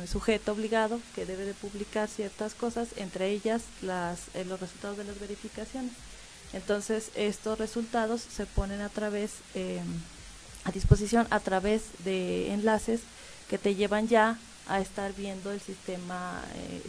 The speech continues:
cibot, es el sistema de verificación de obligaciones de transparencia. Entonces, este sistema te genera un archivo, un expediente, eh, con todas las verificaciones de cada sujeto obligado y de cada fase de verificación.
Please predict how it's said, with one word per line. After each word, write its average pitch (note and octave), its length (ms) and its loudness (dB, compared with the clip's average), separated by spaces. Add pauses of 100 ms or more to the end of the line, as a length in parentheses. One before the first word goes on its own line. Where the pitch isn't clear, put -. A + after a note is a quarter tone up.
(120)
cibot, G#3+ 280 -2 (320)
es F#3+ 140 -2 (100)
el F#3+ 100 -2
sistema G3+ 420 -4
de G#3 80 0
verificación G3+ 720 -4
de A3 80 2
obligaciones E3+ 500 -4
de E3 60 -8
transparencia. B3 640 -4 (640)
Entonces, G#3 280 2 (120)
este A#3 280 2
sistema A#3 580 2 (120)
te G#3 120 4
genera G#3+ 800 2
un G#3+ 260 0
archivo, A3 720 2
un G3+ 160 -4
expediente, A#3 760 -2 (600)
eh, F3+ 440 4
con F#3+ 140 2
todas G#3+ 340 6
las A3 180 4
verificaciones A3 960 2
de E3+ 100 0
cada G#3 320 0
sujeto A3 440 -2
obligado A#3+ 600 2
y F#3+ 260 -2
de F#3 120 -2
cada F#3 360 -2
fase F#3 360 -4
de F#3+ 80 -8
verificación. G3+ 640 -8